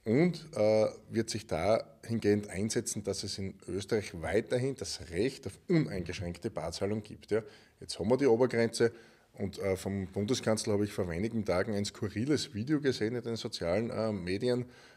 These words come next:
äh, wo er gesagt hat, "Na, sie haben jetzt mit den Banken verhandelt und sie haben jetzt,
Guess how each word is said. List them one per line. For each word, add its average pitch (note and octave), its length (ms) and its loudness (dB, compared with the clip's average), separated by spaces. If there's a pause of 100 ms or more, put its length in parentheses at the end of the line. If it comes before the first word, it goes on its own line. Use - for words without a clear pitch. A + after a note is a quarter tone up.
(100)
äh, - 80 -14
wo G2 560 2
er F#2+ 160 0
gesagt G2 420 -2
hat, G2 120 -4
"Na, G#2 120 -6
sie G2+ 140 -2
haben G2+ 180 0
jetzt G#2 160 -2
mit G2 140 -6
den G2 140 -2
Banken A#2 360 -4
verhandelt G#2+ 460 -2
und G2+ 100 -2
sie G2 140 -6
haben G2 200 -2
jetzt, G2 280 0